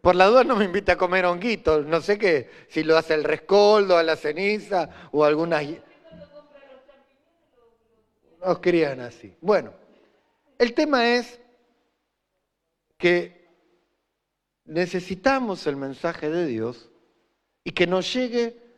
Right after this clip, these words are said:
de la manera más, que lo po-, la podamos, lo podamos entender de la mejor manera.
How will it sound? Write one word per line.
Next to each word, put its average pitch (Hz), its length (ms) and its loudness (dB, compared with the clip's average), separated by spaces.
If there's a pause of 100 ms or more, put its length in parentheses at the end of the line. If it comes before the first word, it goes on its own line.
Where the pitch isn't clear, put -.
(160)
de 180 120 4
la 175 140 4
manera 202 380 -2
más, 220 600 -6 (1600)
que 185 100 2
lo 185 140 2
po-, 185 180 -8
la 180 200 -2
podamos, 220 540 -2
lo 175 180 0
podamos 226 360 0
entender 196 420 -4
de 196 80 -2
la 180 100 2
mejor 208 440 -4
manera. 107 560 -10